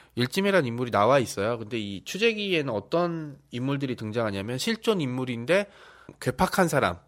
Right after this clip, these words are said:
조선 연예인 비사에 등장한 인물도 상당수 여기에 나오게 됩니다.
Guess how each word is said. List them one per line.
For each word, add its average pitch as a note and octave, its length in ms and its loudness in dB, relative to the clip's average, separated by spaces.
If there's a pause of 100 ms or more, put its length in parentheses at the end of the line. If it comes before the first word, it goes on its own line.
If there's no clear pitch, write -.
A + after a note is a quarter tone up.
조선 C#3+ 300 0
연예인 A#2+ 360 2
비사에 A2 280 2
등장한 A2+ 360 0
인물도 G2 320 -4
상당수 F#3+ 680 2 (280)
여기에 A#2+ 340 0
나오게 G#2 340 0
됩니다. F#2 540 0